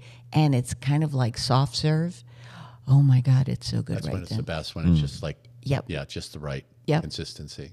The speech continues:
Speaker 1: That's it. But, so we'll have chocolate ice cream cones and brownies for dessert. Well, Johnny, it's been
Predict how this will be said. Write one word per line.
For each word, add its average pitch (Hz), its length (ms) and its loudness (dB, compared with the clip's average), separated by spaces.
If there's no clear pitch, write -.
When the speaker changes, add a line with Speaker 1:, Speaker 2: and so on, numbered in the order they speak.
Speaker 1:
That's 135 320 0
it. 147 200 -2
But, 135 240 4
so 160 160 4
we'll 151 100 4
have 147 160 4
chocolate 139 380 0
ice 131 200 2
cream 127 240 0
cones - 340 -4
and 120 160 -2
brownies 120 400 -4
for - 140 -12
dessert. - 320 -8
Well, 160 140 0
Johnny, 151 540 2
it's - 200 -2
been 131 460 0